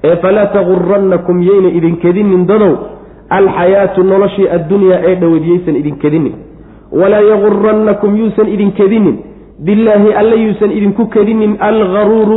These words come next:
midka kedada badan. Ninka khayaanada badan iyo kedada lagu yaqaana caanka ku ah, ninkaa iska jiro, yuusan idin kedinin. War dadow, rabbigiin ka cabsada, oo iska jira Rabbi subxaanahu wa tacaala cadaabkiisa iyo ciqaabtiisa,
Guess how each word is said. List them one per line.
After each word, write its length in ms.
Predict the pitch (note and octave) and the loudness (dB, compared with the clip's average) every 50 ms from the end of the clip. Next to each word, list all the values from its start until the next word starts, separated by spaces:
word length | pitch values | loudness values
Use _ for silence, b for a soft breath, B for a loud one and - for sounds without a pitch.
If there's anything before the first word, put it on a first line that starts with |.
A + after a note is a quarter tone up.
| A3 - - | -2 -2 -4
midka 280 | G3 G#3 G3+ - G3 | -4 -4 -2 -2 -2
kedada 360 | E3+ F3+ F#3+ F3+ F#3+ F3 D#3 | 0 0 0 0 0 0 -2
badan. 260 | C3 G#2+ A#2 A2 G#2+ F#2+ - - - - - - - - - - - - - - | -2 -4 -4 -6 -6 -8 -10 -16 -20 -20 -20 -20 -20 -20 -20 -20 -20 -20 -10 -6
Ninka 240 | C#3 E3 D#3+ F3 | -4 -4 -2 -2
khayaanada 500 | E3+ - D#3+ E3+ F3 F3+ F#3 A3 A3 G3+ | -4 -2 0 2 2 2 2 0 0 0
badan 240 | F#3 F3 F#3+ G3 G3+ | 0 0 0 0 2
iyo 100 | G3 F#3 F3 | 0 0 0
kedada 340 | - - F3+ F#3+ G#3+ F#3+ G3 | 0 -2 0 0 2 2 2
lagu 220 | F#3 F#3+ G3 G3 C4 | 0 0 0 2 2
yaqaana 460 | B3+ A#3+ G#3+ - - G3 F#3+ G3 F#3+ | 2 2 0 0 -2 -2 0 0 -2
caanka 360 | E3+ F#3 G#3+ A3+ G3+ - G3 | -2 -2 -4 -4 -2 -2 -2
ku 120 | F#3 - A#3+ | -2 0 0
ah, 160 | G#3+ C#3+ - - - - - - - - - | -2 -2 -4 -6 -10 -16 -18 -20 -20 -10 -6
ninkaa 400 | D#3+ F3+ G3+ G3+ F3+ - F#3+ F3+ | -2 0 0 0 0 0 0 -2
iska 200 | E3+ F3 - F#3+ | -2 -2 -2 -2
jiro, 240 | F3+ F3+ F3+ E3 D#3+ | -2 0 -2 0 0
yuusan 280 | E3 E3+ D#3+ D#3 D3+ | 0 0 -2 -2 -2
idin 180 | C#3+ C#3+ C3+ B2+ | -2 -2 -4 -4
kedinin. 320 | B2 B2+ B2 B2+ A#2+ G2+ - - - - - - B B B B B B B B | -4 -4 -2 -2 -4 -4 -6 -12 -18 -20 -20 -20 B B B B B B B B
War 260 | B - E3 G3 G3+ F#3+ F#3+ | B -2 0 0 0 0 0
dadow, 240 | A3+ A3+ G#3+ A3 A3 | 0 2 2 2 2
rabbigiin 500 | G#3+ A3 A3 G3+ F#3+ A3 G3 G#3 G#3+ G3+ | 2 2 0 0 -2 -2 -2 0 0 0
ka 100 | G#3 A#3 G#3 G#3+ | 0 -2 -2 -2
cabsada, 380 | G#3 - - - G#3 F#3+ D3+ A#2 - - - - - - - - - - - - - - - - - - | -4 -4 -2 -2 -2 -2 -2 -4 -8 -14 -16 -20 -20 -20 -20 -20 -20 -20 -20 -20 -20 -20 -20 -20 -10 -4
oo 140 | - F3+ G3+ G#3 | -2 0 0 0
iska 360 | G#3 - - - A#3 G#3+ - | -2 -4 -2 -2 -2 -2 0
jira 240 | - G#3+ G3+ G3+ F#3+ | 0 0 0 0 0
Rabbi 240 | A3 G#3+ G#3+ G#3+ | -2 -2 -2 -4
subxaanahu 420 | F3 G3+ G3 - F#3+ A3 A3 G#3+ G#3+ | -2 -2 -4 -2 -2 -2 0 0 0
wa 80 | G3+ | 0
tacaala 420 | F#3+ G3 G3+ G3+ F#3 F3+ E3 D#3+ D3+ - - - - - - - - - - - - - - - | 0 -2 -4 -2 -2 -2 -2 -2 -2 -4 -8 -12 -16 -20 -20 -20 -20 -20 -20 -20 -20 -20 -18 -12
cadaabkiisa 720 | - D#3 E3+ G3 G#3+ A3+ G#3+ F#3 - - A3 G#3 G3 - A3+ A3 | -8 -4 -2 0 0 2 0 0 -2 -2 -4 -4 -2 0 -2 -2
iyo 220 | - G#3+ G#3+ G#3 F#3 - | 0 0 0 0 0 -2
ciqaabtiisa, 720 | G3 F#3+ - G#3 G#3+ A3 A3 A3+ - G#3 F3 C3+ C3 B2 | -4 -4 -4 -4 -2 -2 -2 -2 -2 -4 -4 -4 -4 -6